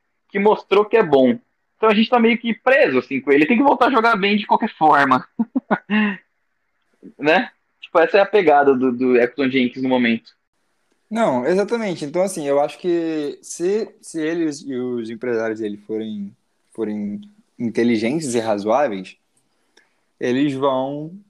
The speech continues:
Speaker 2: pedir um salário alto de guarde.
Speaker 1: Sim.
Speaker 2: Eu, nesse momento, ele merece um salário alto de guarde? Também não.
Speaker 1: Não, mas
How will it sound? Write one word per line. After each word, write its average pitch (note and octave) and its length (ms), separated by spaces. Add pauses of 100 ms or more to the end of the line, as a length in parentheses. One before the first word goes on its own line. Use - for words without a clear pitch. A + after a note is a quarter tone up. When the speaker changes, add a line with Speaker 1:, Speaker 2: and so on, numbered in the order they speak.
(280)
Speaker 2:
pedir F3 240
um C3+ 80
salário D3+ 460
alto D3 380
de F3+ 140
guarde. E3+ 520 (720)
Speaker 1:
Sim. B2 260
Speaker 2:
Eu, - 240 (160)
nesse G3+ 340
momento, F3+ 340
ele D#3 140
merece E3 380
um G#3+ 40
salário D3+ 340
alto B2 300
de G#2 80
guarde? C3 420 (160)
Também G#3 320
não. D#3 280 (500)
Speaker 1:
Não, C3 300
mas B2+ 520